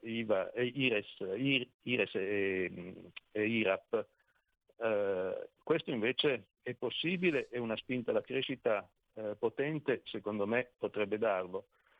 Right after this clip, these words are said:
soprattutto se c'è un drastico disboscamento degli adempimenti, eh, per, per i produttori, per le partite iva, per le imprese,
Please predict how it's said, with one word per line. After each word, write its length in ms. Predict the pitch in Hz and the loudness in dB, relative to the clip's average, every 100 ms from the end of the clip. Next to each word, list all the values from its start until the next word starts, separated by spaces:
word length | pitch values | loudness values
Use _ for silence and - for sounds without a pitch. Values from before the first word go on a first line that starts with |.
| _ | _
soprattutto 800 | - 147 165 170 - 151 - 175 | -4 -2 0 -2 -2 -10 -2 0
se 160 | - 117 | 0 0
c'è 300 | 127 135 - | 2 2 0
un 420 | 117 139 120 101 - | -2 0 2 2 0
drastico 720 | 113 127 147 - - 127 107 | 0 2 0 -2 -4 -2 -2
disboscamento 1000 | 110 120 113 120 - 147 127 110 123 143 | 0 -4 0 0 0 -2 0 0 2 2
degli 200 | 104 98 | 2 0
adempimenti, 840 | 92 95 110 95 98 110 - 113 - - _ _ _ | -2 -4 -2 -2 0 -2 0 0 -2 -16 _ _ _
eh, 420 | 98 98 92 92 - | 0 2 2 0 0
per, 440 | 101 95 95 90 | 0 2 0 0
per 160 | - 98 | 0 -2
i 60 | |
produttori, 640 | 101 98 95 - 147 117 87 | -2 -4 -2 0 2 2 -2
per 120 | 95 | -2
le 100 | 95 | 0
partite 460 | 98 92 101 95 | -2 -4 -6 -4
iva, 560 | 98 139 127 107 98 92 | -2 2 2 2 2 0
per 200 | 92 92 | -2 -4
le 100 | 90 | -6
imprese, 640 | 87 101 120 131 104 95 | -4 0 0 0 0 -2